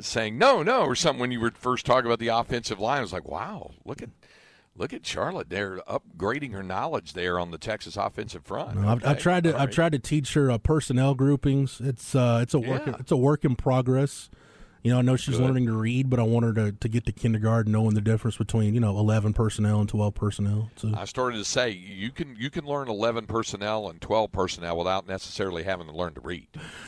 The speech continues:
Speaker 1: you
Speaker 2: Well,
Speaker 1: know?
Speaker 2: that is, that is true. Yes. That is true.
Speaker 1: <laughs> You can take the first step first, right? Okay. All right. Uh,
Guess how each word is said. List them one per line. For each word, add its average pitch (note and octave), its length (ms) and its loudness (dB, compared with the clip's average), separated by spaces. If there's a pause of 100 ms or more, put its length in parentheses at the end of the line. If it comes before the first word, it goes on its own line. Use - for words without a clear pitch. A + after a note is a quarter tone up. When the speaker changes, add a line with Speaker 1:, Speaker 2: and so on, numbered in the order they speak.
Speaker 1:
you - 80 -2
Speaker 2:
Well, E3+ 140 6
Speaker 1:
know? A#3 60 4
Speaker 2:
that F#3+ 180 2
is, C4 180 -2 (120)
that C#3 180 2
is G#3+ 160 0
true. A#2 400 -2
Yes. A#2+ 420 -2 (240)
That G#2 140 -8
is A#2+ 120 -6
true. E3 180 -4 (420)
Speaker 1:
<laughs> C3 100 -2 (240)
You B2+ 80 -10
can B2 120 -6
take C3+ 200 -2
the A2+ 100 -8
first C#3 300 0
step A2+ 260 0
first, G#2+ 360 0
right? F2+ 320 -4
Okay. F2+ 400 -8 (480)
All A2 180 6
right. F#2+ 260 -2 (240)
Uh, A2+ 360 6